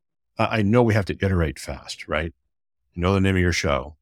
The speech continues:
Radio Free X P. It's a thing I didn't really understand until I went and I looked it up, and I'm like, "Well, that's exact-, how would you not?" I can't argue with it. Maybe if you're a software guy, you can argue with it, but I can't.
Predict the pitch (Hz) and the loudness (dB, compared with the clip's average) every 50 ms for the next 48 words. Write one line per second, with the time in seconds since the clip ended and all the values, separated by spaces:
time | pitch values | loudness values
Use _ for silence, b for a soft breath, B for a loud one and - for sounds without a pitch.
0 | _ - 87 82 80 87 82 73 - - 98 87 85 80 - - - - 85 73 | _ -10 -6 -6 -4 -4 -4 -4 -4 -6 -4 -4 -4 -6 -8 -10 -8 -6 -4 -2
1 | 71 69 69 - - - - 110 104 98 92 85 90 90 90 85 90 90 92 87 | -2 -4 -4 -8 -10 -8 -4 -2 -2 -2 -2 -4 -4 -6 -6 -6 -6 -4 -4 -2
2 | 85 85 85 82 78 - - - 113 110 110 98 - 98 85 85 85 85 - 82 | -2 -4 -4 -6 -6 -6 -2 0 0 0 0 0 -2 -2 -2 -2 -4 -4 -4 -2
3 | 80 80 80 87 87 - - 85 85 87 - - - 98 90 85 - 87 78 90 | -2 -2 -2 -2 -4 -4 -6 -4 -2 -2 -4 -4 -4 -6 -6 -4 -4 -4 -4 -4
4 | 90 85 98 95 - - 104 92 - - - - - - _ _ _ _ - - | -4 -6 -6 -6 -6 -8 -10 -10 -10 -8 -6 -6 -6 -8 _ _ _ _ -2 2
5 | 127 139 139 139 117 147 139 135 135 131 101 - _ _ _ _ _ _ _ - | 4 6 6 4 4 2 2 2 2 0 0 -4 _ _ _ _ _ _ _ -8
6 | 95 90 - 127 120 110 95 98 95 76 64 - - - - _ _ _ _ _ | -6 0 2 2 4 4 4 2 2 0 -6 -10 -14 -18 -20 _ _ _ _ _
7 | _ _ _ _ _ _ _ _ _ _ _ - 101 104 104 117 113 104 - 139 | _ _ _ _ _ _ _ _ _ _ _ -2 0 2 2 2 0 2 2 0
8 | 127 - - 127 117 - 131 110 107 104 104 101 - 104 92 87 85 85 82 78 | 0 4 4 2 2 2 0 0 0 2 0 0 -2 -2 -2 -2 -2 -2 -4 -4
9 | 78 80 - - 73 73 - - - - - - _ | -8 -12 -10 -8 -8 -8 -10 -12 -16 -20 -20 -20 _